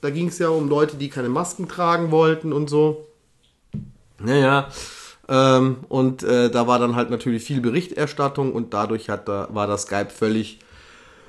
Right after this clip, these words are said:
überlastet. Ähm, dann haben wir es endlich geschafft, am Donnerstag einen Termin zu finden, dass wir dann zusammen darüber reden. Und wir haben sehr viel geredet und es war ein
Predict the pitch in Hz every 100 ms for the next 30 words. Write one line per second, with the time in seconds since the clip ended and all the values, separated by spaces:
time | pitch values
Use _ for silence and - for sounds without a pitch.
0 | - _ _ _ 160 139 139 131 135 -
1 | 131 104 - - - - 160 180 185 190
2 | 202 190 - 180 202 240 220 214 - 220
3 | 240 - 202 214 220 220 185 208 262 240
4 | 214 196 202 185 185 175 208 233 220 -
5 | 214 208 196 190 190 185 180 170 170 156
6 | 170 175 170 156 160 147 143 143 147 202
7 | 277 - - _ 160 160 180 170 165 175
8 | 170 - 127 165 165 220 226 180 127 120
9 | 175 226 151 147 147 139 127 123 123 120